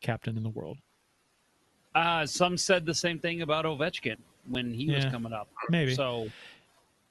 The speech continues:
Speaker 1: He's a lot more outspoken, though, than, uh, Tarasenko is about a lot of
Speaker 2: Yes.
Speaker 1: stuff.
Speaker 2: Yeah, yeah. Ovechkin's more of a character, i-,
Speaker 1: Yeah.
Speaker 2: clearly, than, than Tarasenko. But,
Speaker 1: And Ter-, and Tarasenko's very,
Speaker 2: um,
Speaker 1: Tarasenko actually is very respectful. He's a fantastic P R guy.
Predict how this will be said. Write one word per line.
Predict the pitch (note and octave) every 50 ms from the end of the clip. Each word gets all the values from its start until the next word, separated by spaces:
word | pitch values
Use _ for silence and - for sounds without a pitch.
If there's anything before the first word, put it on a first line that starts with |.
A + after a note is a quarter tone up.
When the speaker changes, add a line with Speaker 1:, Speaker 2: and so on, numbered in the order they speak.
| _ _ _ _ _ _ _ _ _ _ _ -
Speaker 1:
He's | E3 A3 D#4 E4+ E4
a | C#4
lot | A#3+ A3 G#3
more | F#3+ F#3
outspoken, | E3 D#3+ - - - E3 D#3 D3+ C#3+ F3 D#3+
though, | C3+ C3+ C3 C3 B2+
than, | B2+ C3 B2+ B2 B2
uh, | B2 A#2+ A#2 A#2 A#2
Tarasenko | - - B2 A#2 - B2 A#2+ A2+ - A#2 A#2
is | A2+ A2
about | A2+ G#2+ A2+ A2
a | G#2+
lot | G#2+ G#2
of | -
Speaker 2:
Yes. | - D3+ B2+ - -
Speaker 1:
stuff. | - - - - - _ _ _ -
Speaker 2:
Yeah, | E3 E3+ D3+ A#2+ G#2+ - -
yeah. | - D3 D3+ C3+ A#2 A2+ A2 - -
Ovechkin's | D#3 E3+ F3 A3+ A3+ - - - F#3+ E3 C#3+ C3
more | D#3 D#3+ D#3 C#3+
of | C3+
a | C3 B2
character, | - - C#3+ C3+ B2+ A#2+ - - B2+ A2+ A2 G#2+ - _ _ _ _ -
i-, | A2+
Speaker 1:
Yeah. | B2+ B2 A#2 G#2+ F2+ A2+ - -
Speaker 2:
clearly, | - D3+ D3 C3+ B2 A#2 - - - -
than, | A#2+ A#2 A2 G#2 -
than | A#2 G#2+
Tarasenko. | - G#2 A#2+ A2+ G#2 - - A2+ G#2 - A2 G2+ - -
But, | F#3 F#3
Speaker 1:
And | D#3+ -
Ter-, | B3 B3+ - - -
and | F3 D3+
Tarasenko's | C4 C#4+ B3 - C#4+ - G#3 E3 D#3+
very, | - A3+ G#3 D3+
Speaker 2:
um, | D#3 C#3
Speaker 1:
Tarasenko | - C4+ C#4 C4+ D4+ B3 A3+ F3 D3
actually | C#3+ D#3 E3+ F3+ - D3+ C#3
is | C3+
very | A#3 B3+ G#3
respectful. | C#3+ B2 - - D#3 F3+ - - A3 A3 B3 - _ _ - - - - -
He's | E3+ D3+ D#3
a |
fantastic | - - F#3+ G3 D#3+ - G3+ C#4 D4 - - E3 -
P | - - F#3+ C3+
R | C3 F3 G#3+ D#3+
guy. | B2+ G#2 - -